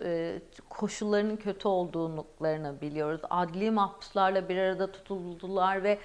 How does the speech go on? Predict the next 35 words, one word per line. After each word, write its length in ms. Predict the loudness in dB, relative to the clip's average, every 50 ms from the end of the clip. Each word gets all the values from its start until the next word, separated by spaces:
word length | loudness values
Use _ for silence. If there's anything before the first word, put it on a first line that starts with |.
| -10 -16 -18 -16 0 8
bazılarının 600 | 10 12 12 12 10 6 2 2 2 2 0 -2
tehdit 400 | -2 -2 -2 -2 -2 -2 0 0
edildiğini 500 | 0 0 0 -4 -6 -4 -4 -4 -4 -2
de 160 | -4 -4 -4
biliyoruz. 400 | -6 -6 -4 -4 -4 -4 -4 -2
Onun 360 | 2 2 4 4 4 2 0
dışında 320 | -2 -4 -6 -4 0 2 4
yansıyanlar 840 | 4 4 4 4 0 -2 -4 -4 -2 -2 -2 -2 -2 -2 -2 -2
neler 400 | -2 -2 0 2 2 2 2 2
vardı? 320 | 2 2 0 0 0 -2 -2 0 2
En 300 | 2 2 2 0 0 0
böyle 280 | 0 2 2 2 0
seni, 460 | -2 -2 -4 -4 -2 -2 0 -2 -4 -4 -8 -14 -16 -10 -4
hani, 220 | 0 0 0 2 2
"Bu 120 | 6 8
da 120 | 8 8 10
olmaz 500 | 10 8 8 8 8 8 6 6 8 6
artık, 600 | 6 4 4 0 -4 -8 -10 -10 -10 -12 -18 -18 -18 -20 -20 -20 -20 -20 -4 4 8
lanet 440 | 10 12 12 10 8 6 2 2 2
olsun, 480 | 2 2 0 0 -4 -6 -4 -2 -2
bu 80 | -4 -2
kadar 480 | 2 4 4 6 8 8 8 8 8
da 60 | 6 4
hukuku 520 | 4 2 0 -2 -2 2 4 4 6 6
artık 440 | 6 6 4 4 0 -6 -8 -8 -8
çiğnemeyin, 600 | -12 -8 -6 -2 0 2 2 2 2 2 0 0 -2
insan 340 | -4 -4 -4 -2 0 2
haklarını 500 | 2 2 2 0 -2 -4 -2 -2 -4 -6
çiğnemeyin" 680 | -8 -8 -6 -2 -2 0 0 0 -2 -2 -2 -2 -2 -2
dediğin 360 | -2 -2 -2 -2 -2 0 0
noktalar 600 | 0 -2 -4 -4 -2 0 0 2 2 2 0 0 -2
nelerdi? 540 | -2 -2 0 0 0 -2 -2 -4 -4 0
Detaylar 560 | 0 -2 0 2 2 2 2 4 2 2 2 0
var 220 | 0 -2 -4 -4
mı? 220 | -6 -8 -10 -12